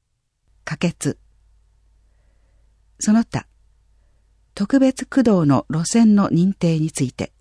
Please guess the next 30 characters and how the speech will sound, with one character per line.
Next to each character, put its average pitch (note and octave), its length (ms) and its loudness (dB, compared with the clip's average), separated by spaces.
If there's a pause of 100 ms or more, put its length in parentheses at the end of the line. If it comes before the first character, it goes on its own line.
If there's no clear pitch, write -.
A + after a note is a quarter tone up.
(880)
起 - 120 -18
点、 F#3+ 280 0 (380)
若 G3 180 -2
松 B3+ 240 -2
町 F3 140 -2
八 E3+ 240 -8
十 G#3+ 180 0
番 D3+ 180 -4
八 E3 260 -8
十 F3+ 200 -2
六 D#3+ 360 -6
地 - 100 -10
先。 - 400 -12 (920)
終 G#3+ 220 0
点、 E3 320 -2 (380)
若 G#3 240 0
松 B3 240 -2
町 D#3+ 160 0
七 F#3+ 240 0
十 F#3+ 180 -4
九 F3+ 180 -4
番 C#3+ 280 -4
一 - 320 -8 (220)
地 - 120 -10
先。 - 400 -10 (840)
可 E3+ 100 -6
決。 - 400 -4 (1200)
続 G#3+ 220 0
い G#3+ 120 2
て、 - 280 -2